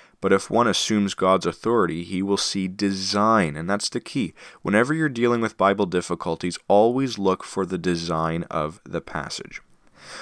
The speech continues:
When it comes to difficulties between themes, this will form our next category of difficulties. This is probably where a lot of the difficulties come in, just because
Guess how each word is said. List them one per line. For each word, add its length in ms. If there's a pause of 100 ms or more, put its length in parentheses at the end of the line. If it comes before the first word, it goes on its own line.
When 120
it 100
comes 280
to 120
difficulties 760
between 520
themes, 580
this 200
will 100
form 460
our 180
next 480
category 640
of 140
difficulties. 720 (340)
This 200
is 100
probably 580
where 560 (100)
a 120
lot 640 (140)
of 320
the 120
difficulties 640
come 300
in, 160
just 220
because 420